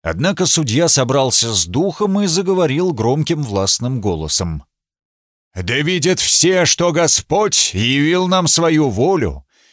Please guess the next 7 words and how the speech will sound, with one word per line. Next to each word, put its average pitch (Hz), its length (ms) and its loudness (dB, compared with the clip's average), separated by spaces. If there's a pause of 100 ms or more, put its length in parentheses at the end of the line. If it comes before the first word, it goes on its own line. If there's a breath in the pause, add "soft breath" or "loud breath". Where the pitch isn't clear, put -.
и 147 200 2
покарал 180 540 0
неправого 165 1000 0 (160)
в - 80 -4
справедливом 120 880 0
Божьем 107 460 0
суде. 92 560 -2